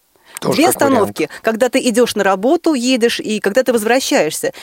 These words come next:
Speaker 2: Замечательно, когда есть возможность какой-то такой большой участок, э, пути проделать пешком, он близко офис.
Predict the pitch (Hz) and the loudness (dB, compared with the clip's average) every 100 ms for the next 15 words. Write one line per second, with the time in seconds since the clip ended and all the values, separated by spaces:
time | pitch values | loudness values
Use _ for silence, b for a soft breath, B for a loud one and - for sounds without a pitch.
0 | B B - - - 180 190 294 330 466 | B B -20 -18 -12 -6 0 2 2 0
1 | 240 208 202 202 202 220 269 330 247 - | 0 0 0 -2 0 2 2 2 2 -2
2 | 190 196 175 180 180 170 220 254 311 214 | -2 -2 -2 0 0 0 0 0 0 0
3 | - 180 - 160 - 156 151 151 147 147 | 2 -2 0 -6 -6 -4 -2 0 -2 -2
4 | 196 - 202 165 185 175 170 - 180 - | -4 -4 -4 0 0 2 0 0 -4 -2
5 | 285 349 262 190 170 156 160 165 180 208 | 2 2 4 0 -2 -6 -8 -10 -6 -4
6 | - 196 269 320 - | -4 0 0 -2 -8